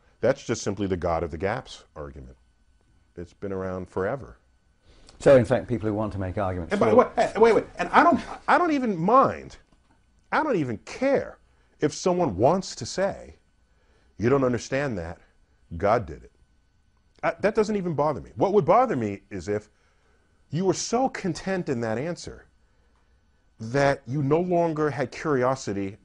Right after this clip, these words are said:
Speaker 1: to learn how it happened. If the day you stop looking because you're content God did it, I don't need you in the lab. You're useless on the frontier of understanding the nature of the world. And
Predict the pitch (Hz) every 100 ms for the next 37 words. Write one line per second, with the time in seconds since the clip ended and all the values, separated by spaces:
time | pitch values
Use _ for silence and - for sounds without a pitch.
0 | - 110 101 113 107 101 98 95 73 -
1 | - _ - - - 95 107 175 214 175
2 | - 151 104 123 147 69 67 _ - 117
3 | 127 110 113 110 127 120 85 104 135 78
4 | 73 90 _ - - 214 220 190 262 131
5 | 135 151 160 196 233 - - _ _ _
6 | _ _ 151 214 214 92 98 262 - 73
7 | - - - _ _ _ _ _ - 143
8 | 143 110 - 180 202 - 139 131 123 147
9 | 139 - 110 107 107 98 92 - - 98
10 | 92 - 90 82 87 73 57 - _ _
11 | _ _ _ _ - 120 117 117